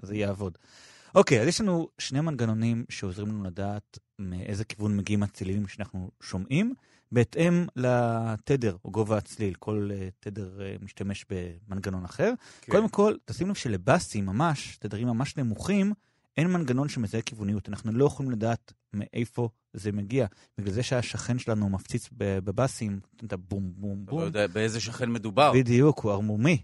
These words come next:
Speaker 2: רגע,
Speaker 1: הוא
Speaker 2: למה? כי
Speaker 1: מתנצל
Speaker 2: זה
Speaker 1: לזה.
Speaker 2: מה, זה מרעיד את כל הגוף שלנו? כי אנחנו לא מזהים
Speaker 1: אין,
Speaker 2: כיוון?
Speaker 1: אין לנו מנגנון לזיהוי כיווניות של תדרים נמוכים.
Speaker 2: וואו.
Speaker 1: פשוט ככה.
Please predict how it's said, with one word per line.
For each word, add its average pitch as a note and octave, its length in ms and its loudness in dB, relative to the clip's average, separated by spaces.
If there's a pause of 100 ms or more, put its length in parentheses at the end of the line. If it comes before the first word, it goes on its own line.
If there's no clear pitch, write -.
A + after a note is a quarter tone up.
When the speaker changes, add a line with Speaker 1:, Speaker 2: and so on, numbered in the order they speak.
Speaker 2:
רגע, C#3 200 2
Speaker 1:
הוא B2+ 120 4
Speaker 2:
למה? D#3+ 280 8
כי - 160 0
Speaker 1:
מתנצל F3 100 8
Speaker 2:
זה A3+ 100 8
Speaker 1:
לזה. C#3 100 2
Speaker 2:
מה, D#3 80 2
זה D#3 100 0
מרעיד C#3+ 340 4
את D3+ 140 4
כל D#3 220 8
הגוף B2+ 340 2
שלנו? G#3+ 520 0 (120)
כי B2+ 120 -4
אנחנו A2 200 -4
לא C3 80 2
מזהים C3+ 320 4
Speaker 1:
אין, C3+ 40 2
Speaker 2:
כיוון? F#3+ 500 0
Speaker 1:
אין C#3 100 2
לנו G#3 140 2
מנגנון G3+ 340 2
לזיהוי F3+ 280 2
כיווניות E3 340 -4
של - 100 -14
תדרים C#3 280 -2
נמוכים. D3+ 180 0
Speaker 2:
וואו. G2 420 0 (340)
Speaker 1:
פשוט B2+ 280 -20
ככה. B2+ 280 -4